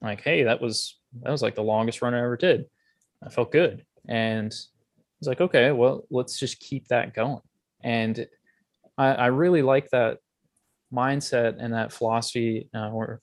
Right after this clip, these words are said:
I'm working with my athletes now, is it's accomplishing the right goal. You know, I'm building the aerobic capacity. I'm just going longer. And, uh,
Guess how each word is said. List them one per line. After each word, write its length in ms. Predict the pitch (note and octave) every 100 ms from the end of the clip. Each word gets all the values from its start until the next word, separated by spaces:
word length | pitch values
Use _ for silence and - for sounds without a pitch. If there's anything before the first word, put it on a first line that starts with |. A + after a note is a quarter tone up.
| _
I'm 120 | A2+
working 300 | A2+ A2 A#2
with 180 | A2 G#2
my 160 | A#2 B2+
athletes 440 | A#2+ - A2+ -
now, 320 | A2+ G#2+ A2 -
is 280 | G#2+ - - _ _ _ _ _ _ _ _ -
it's 180 | C3+ C#3+
accomplishing 760 | - D#3 D#3+ D3+ - C3 A#2 - _ _ -
the 100 | A2+
right 440 | A2 A2+ A#2 A2+ - - -
goal. 420 | - A2 A2+ - - _ _ _
You 100 | B2
know, 220 | A2 G#2+ G#2+
I'm 360 | A2 A2 A2 _ _ _ - G#2+
building 360 | C3 C#3 C#3
the 120 | B2+ A#2
aerobic 520 | G#2 A2 A2 A2 -
capacity. 760 | - - A2+ A2 - - - - _ _ _ _ _ _ _
I'm 180 | A#2+ A2
just 320 | G2+ C#3 B2+
going 320 | - B2 A2+ A2
longer. 500 | G#2+ G#2+ G#2 - - _ - - _ _ _
And, 420 | - B2 A#2 A2+ A2 - - _ _ _ -
uh, 460 | A2+ A2 G#2+ -